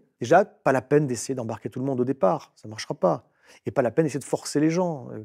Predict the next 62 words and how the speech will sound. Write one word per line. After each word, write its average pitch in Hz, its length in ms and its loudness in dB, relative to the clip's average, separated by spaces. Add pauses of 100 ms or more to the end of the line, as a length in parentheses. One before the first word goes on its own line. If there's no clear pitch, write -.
(160)
plus 190 120 -2
tu 185 100 -2
essaies 156 160 0
de 139 40 0
les 135 80 2
convaincre, 139 440 0
plus, 190 420 2 (140)
pour 123 120 -2
la 113 100 -2
plupart, 165 600 4
ils 147 220 -10
se - 120 -6
braquent. 120 360 -4 (560)
Donc, - 200 -14
il 190 60 8
y - 20 10
a 233 60 10
des 208 140 8
gens 180 220 4
qui - 120 -8
ont 123 60 -6
déjà 107 180 -8
compris 151 520 -8 (360)
l'essentiel, 131 640 -2 (200)
il - 20 4
y 156 40 6
a 175 40 8
des 175 140 8
gens 175 200 2
qui - 120 -14
sont - 140 -16
déjà 160 280 2
en 131 100 -4
action, 135 480 -12
il - 40 -10
y - 20 -4
a 107 40 -4
déjà 107 180 0
des 113 80 -4
pionniers 135 460 -2
qui - 100 -18
ont 104 40 -14
montré 117 300 -6
d'autres 131 180 -2
façons - 220 -12
de 101 80 -18
faire, - 300 -18
d'autres 110 120 -10
façons - 220 -16
de 104 80 -16
vivre, 151 320 -4
de 123 60 -6
produire, 113 360 -8
de 113 60 -10
consommer, 127 520 -2 (220)
d'être 123 240 0
ensemble, 151 340 0
de 123 40 0
prendre 147 240 0
des 131 60 2
décisions 120 400 -6
ensemble, 165 400 2